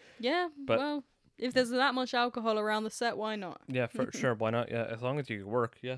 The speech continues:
Speaker 2: whatever. <laughs>
Speaker 1: Jesus.
Speaker 2: Yeah, uh,
Speaker 1: Ay vey.
Speaker 2: but again, kinda moving on, th-, this, like, e-, even, like, the, the old, like, the scene when they get back to the college with the broken car is just,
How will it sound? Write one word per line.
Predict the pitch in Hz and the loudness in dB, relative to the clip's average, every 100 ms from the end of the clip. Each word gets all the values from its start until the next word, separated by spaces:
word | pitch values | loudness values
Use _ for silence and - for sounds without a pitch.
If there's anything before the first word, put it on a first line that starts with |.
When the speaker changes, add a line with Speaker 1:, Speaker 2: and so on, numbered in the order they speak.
| - | -8
Speaker 2:
whatever. | 117 120 131 | -6 -2 0
<laughs> | 165 | 0
Speaker 1:
Jesus. | 202 156 190 - - - - - - | -4 -6 -8 -10 -14 -20 -20 -20 -6
Speaker 2:
Yeah, | 147 135 - | -2 -2 -2
uh, | 143 | 0
Speaker 1:
Ay | 147 214 | 2 2
vey. | 180 180 190 185 151 135 | 0 -2 -2 -2 -2 2
Speaker 2:
but | 143 - | 2 2
again, | 135 131 113 104 - _ _ _ _ _ _ _ _ _ | 0 2 2 2 -6 _ _ _ _ _ _ _ _ _
kinda | - 127 120 | -2 0 2
moving | 120 117 113 | 2 2 2
on, | 107 113 117 | 2 0 -2
th-, | 123 | -4
this, | 123 120 - - - _ _ _ - - _ _ - - _ _ _ _ _ _ | -4 -6 -6 -14 -18 _ _ _ -20 -20 _ _ -20 -20 _ _ _ _ _ _
like, | 135 - - | -6 -6 -10
e-, | 123 | -4
even, | 170 175 180 165 _ 156 | -2 0 0 -2 _ 2
like, | 139 - | 2 0
the, | 139 | -4
the | 127 135 | 0 2
old, | 135 151 139 131 | 2 0 -2 -2
like, | 127 120 _ _ | -2 -2 _ _
the | 135 | -4
scene | - 170 156 | 0 0 2
when | 143 139 | 2 2
they | 123 | 2
get | 131 127 | 2 2
back | 120 117 | -2 -4
to | - 110 | -6 -8
the | 104 | -6
college | - 113 110 95 98 - | -2 0 0 -2 -6 -8
with | 110 107 | -6 -4
the | - | -6
broken | 101 101 - 113 | 0 0 0 -8
car | - 104 98 95 - | 2 4 4 2 -6
is | 101 101 | -12 -8
just, | 110 101 | -8 -8